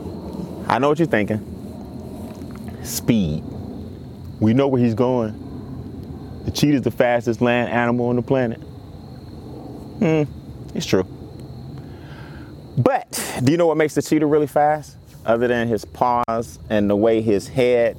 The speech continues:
is aerodynamically built by the creator upstairs, do you know what instinct you need to tap into more important than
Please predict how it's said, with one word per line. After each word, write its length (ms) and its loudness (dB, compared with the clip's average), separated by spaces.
is 260 0
aerodynamically 1400 2
built 380 4
by 220 2
the 80 2
creator 420 4
upstairs, 760 2
do 100 4
you 120 6
know 160 4
what 240 4
instinct 520 0
you 200 6
need 100 4
to 80 2
tap 240 4
into 420 2
more 220 6
important 480 2
than 340 2